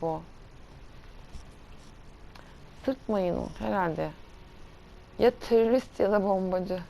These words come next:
<laughs> Uçan köpek balığı. <laughs> Kaplama. Outbest. Akrep taklası. Beyin terk.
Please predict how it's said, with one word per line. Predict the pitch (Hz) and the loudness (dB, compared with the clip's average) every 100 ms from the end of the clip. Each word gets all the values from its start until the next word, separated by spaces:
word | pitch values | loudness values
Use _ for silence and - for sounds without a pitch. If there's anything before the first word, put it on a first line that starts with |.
| - - 196 - | -16 -16 -16 -8
<laughs> | 196 - - 226 - 220 - - - - - - - | -6 -4 -6 -8 -10 -14 -14 -18 -14 -12 -12 -14 -8
Uçan | 220 214 262 254 | -8 -4 -2 -2
köpek | - 254 - 254 - | 0 2 2 0 0
balığı. | 220 196 214 226 254 - - | 0 4 4 4 -2 -6 -14
<laughs> | - - - - | -16 -16 -12 -2
Kaplama. | - 196 - 202 190 196 269 - - - - - - - - - - - - - | 0 0 0 0 2 2 -2 -8 -16 -18 -18 -18 -16 -16 -18 -16 -16 -16 -16 4
Outbest. | 220 247 - 226 247 302 - - - - - - - - - - - - - - - - - - | 6 6 4 2 2 -2 -10 -16 -16 -16 -18 -16 -18 -18 -18 -18 -18 -18 -16 -14 -14 -16 -16 0
Akrep | 214 330 262 262 | 0 4 4 4
taklası. | - 220 - 220 - 220 220 320 - - - - - - - - - - - - - - - - - - - - - 190 190 | -2 -4 0 -2 2 2 2 0 -8 -14 -16 -16 -18 -18 -18 -18 -18 -18 -18 -18 -18 -18 -18 -18 -20 -20 -18 -18 -14 0 8
Beyin | 247 233 190 180 | 8 8 4 0
terk. | - 233 240 | 2 4 2